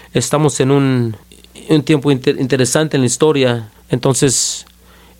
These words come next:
en una manera real, lo que sale de nuestras bocas y lo que estamos entrando, lo que sale de nuestras bocas, va a ser lo que vamos a estar viviendo por un tiempo muy largo. No, no es bueno para,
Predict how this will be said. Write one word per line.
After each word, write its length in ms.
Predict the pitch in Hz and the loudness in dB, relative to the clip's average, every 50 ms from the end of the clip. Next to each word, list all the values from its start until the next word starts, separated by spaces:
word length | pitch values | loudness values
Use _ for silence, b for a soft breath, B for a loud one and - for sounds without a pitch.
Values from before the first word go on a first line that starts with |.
| _ | _
en 100 | 143 143 | 0 0
una 280 | 147 151 151 147 143 - | 2 2 2 0 0 -2
manera 360 | - 135 135 135 139 139 135 | -2 -2 -2 0 0 0 0
real, 600 | 117 113 123 127 113 76 143 147 143 139 135 127 - _ - | 0 0 0 2 2 2 2 0 0 0 -2 -4 -8 _ -6
lo 220 | 139 135 135 131 | -2 -2 -2 0
que 120 | - 139 123 | 0 -2 -2
sale 240 | - - 151 151 147 | 0 0 0 0 0
de 80 | 139 | 2
nuestras 440 | 135 127 123 127 139 127 113 107 104 | 0 0 0 2 0 0 0 0 0
bocas 420 | - 147 151 151 - 143 123 - | 0 0 0 0 0 -2 -2 -2
y 40 | 139 | -2
lo 120 | 123 123 - | -2 -2 -2
que 80 | 127 | -2
estamos 400 | 113 - 143 143 147 139 127 - | -2 0 0 0 0 -2 -2 -2
entrando, 480 | 127 117 107 - 120 131 135 135 127 123 | -2 -2 -2 -2 -2 0 0 2 2 2
lo 80 | 120 | 0
que 100 | 120 120 | 0 0
sale 140 | 104 135 131 | 0 2 2
de 20 | 127 | 2
nuestras 240 | 120 - 120 107 | 2 2 0 0
bocas, 540 | 107 135 139 - - 120 110 - - - - B B B B B B B B B B B B - | 2 0 0 0 -2 -2 -2 -2 -6 -10 -14 B B B B B B B B B B B B -6
va 160 | 127 127 135 135 | -2 -2 0 -2
a 40 | |
ser 540 | 123 - - - 143 139 139 135 127 120 - | -2 -4 -2 0 2 2 2 0 -2 -6 -6
lo 240 | 123 127 127 127 117 | -2 0 0 0 0
que 120 | - 131 | 0 0
vamos 380 | 117 127 131 135 131 120 - - | 2 2 2 0 0 -2 -2 -2
a 20 | |
estar 260 | 120 - - 135 127 117 | -4 -2 0 -2 0 0
viviendo 760 | 120 120 110 120 123 135 139 131 117 113 107 104 104 104 - - - - - - - 131 - - | -2 -2 0 0 2 2 2 2 2 2 2 2 0 -2 -6 -12 -20 -18 -12 -12 -12 -12 -4 0
por 180 | 139 131 127 | 0 2 4
un 200 | 127 123 123 - - - - - - 107 - | 4 2 2 0 -2 -8 -12 -10 -10 -10 -2
tiempo 280 | - 127 123 113 - 113 | -2 -2 -2 0 -2 0
muy 120 | 117 139 | 0 2
largo. 380 | 143 123 117 110 104 95 98 95 95 95 95 - - - - - - B B B B B B B B - | 2 2 0 0 -2 -4 -4 -6 -6 -8 -10 -16 -20 -20 -20 -20 -20 B B B B B B B B 2
No, 180 | 131 127 123 | 2 4 4
no 140 | 123 127 131 | 4 4 2
es 180 | 120 - - - | 2 0 -2 -2
bueno 400 | 123 120 127 123 123 123 120 113 | 0 2 2 2 2 0 0 0
para, 500 | - 117 113 110 110 110 107 107 110 | -2 -2 0 0 0 0 0 0 -2